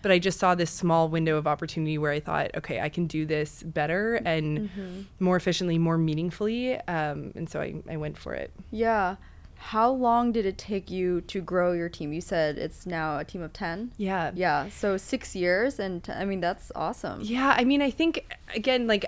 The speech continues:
Speaker 1: I was so focused on just getting the work done. So one of my first clients, um, was a, an old boss of mine.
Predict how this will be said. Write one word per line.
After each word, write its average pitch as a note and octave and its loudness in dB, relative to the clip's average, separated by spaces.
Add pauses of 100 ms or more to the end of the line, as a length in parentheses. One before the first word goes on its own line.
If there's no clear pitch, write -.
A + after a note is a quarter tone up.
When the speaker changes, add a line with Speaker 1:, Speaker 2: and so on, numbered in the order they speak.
(100)
Speaker 1:
I G#3+ 4
was A3 2
so A3+ 2
focused G3+ -2
on E3+ -2
just - 2 (360)
getting G3 6
the F3+ 2
work E3+ 2
done. D#3 2
So F3 4
one G3+ 4
of G#3+ 6
my G#3 4
first G#3 -2
clients, F3+ -2
um, D3+ -2
was E3 -2
a, - -8
an F#3 2
old F3+ 2
boss D#3+ 2
of E3+ -2
mine. D#3 0